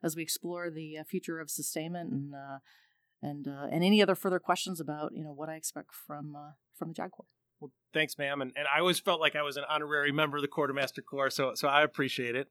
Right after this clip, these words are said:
Speaker 2: And, uh, as we start today, ma'am, really what I'd like to, to start with is, uh, maybe a little bit of insight of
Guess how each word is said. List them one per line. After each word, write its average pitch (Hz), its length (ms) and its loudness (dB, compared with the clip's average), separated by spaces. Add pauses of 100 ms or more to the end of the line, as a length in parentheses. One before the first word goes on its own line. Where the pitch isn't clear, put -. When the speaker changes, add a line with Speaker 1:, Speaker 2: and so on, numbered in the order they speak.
Speaker 2:
And, 131 220 -2 (420)
uh, 131 240 4 (100)
as 165 100 4
we 208 100 4
start 208 260 6
today, 160 240 0
ma'am, 135 320 -6 (340)
really 202 320 4
what 143 180 4
I'd 135 140 4
like 139 360 2
to, 117 240 -2 (100)
to 117 100 -12
start 151 320 0
with 117 260 -4
is, 110 500 -12 (420)
uh, 113 140 -8
maybe 160 220 2
a 170 80 2
little 185 160 4
bit 180 140 4
of - 40 -12
insight 147 540 -2 (520)
of 120 720 -2